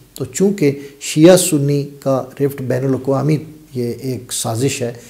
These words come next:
उसमें इनको उस निस्बत से, उस रेफरेंस से इनको टारगेट किया जाता है। दूसरी बात यह है कि जो, अ, मैंने खुद बातचीत की है कुछ पख्तून लोगों से जो पाकिस्तान में रहते हैं और जो बलोच हैं, वो समझते हैं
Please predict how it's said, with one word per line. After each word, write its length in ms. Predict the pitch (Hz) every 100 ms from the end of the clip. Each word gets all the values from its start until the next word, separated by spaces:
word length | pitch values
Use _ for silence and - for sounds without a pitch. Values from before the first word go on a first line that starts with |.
| - -
उसमें 340 | 160 - 143
इनको 400 | 131 120 - 135
उस 440 | 127 170 160 - - - _ -
निस्बत 640 | 143 123 131 127 - 139
से, 260 | - - 135
उस 340 | 131 143 -
रेफरेंस 420 | 120 113 117 127 107
से 200 | 123 123 - - _ 139
इनको 220 | 117 117
टारगेट 440 | - 123 110 117
किया 240 | - 131 101
जाता 300 | 101 87 85
है। 160 | 98 - - _ _ -
दूसरी 280 | 151 160 208
बात 260 | 170 170 -
यह 100 | 156
है 100 | 143 - - - _ _ -
कि 160 | 143
जो, 600 | 120 101 135 143 - - - _ _ -
अ, 180 | 135 131
मैंने 360 | 147 160 156
खुद 220 | 135 - 196
बातचीत 500 | 139 143 135 139 120
की 140 | 139
है 140 | 120
कुछ 280 | 131 127 -
पख्तून 480 | - - - - 160
लोगों 280 | 151 143 143
से 240 | 139 135
जो 240 | 123 123 113
पाकिस्तान 460 | 113 120 - 135
में 100 | 123
रहते 280 | 127 123 135
हैं 140 | 127
और 240 | 139 120 110
जो 300 | 117 131 135 - -
बलोच 420 | 135 143 147 143 139
हैं, 260 | 127 - - -
वो 120 | 190
समझते 520 | 190 165 156 160 -
हैं 280 | 151 143 160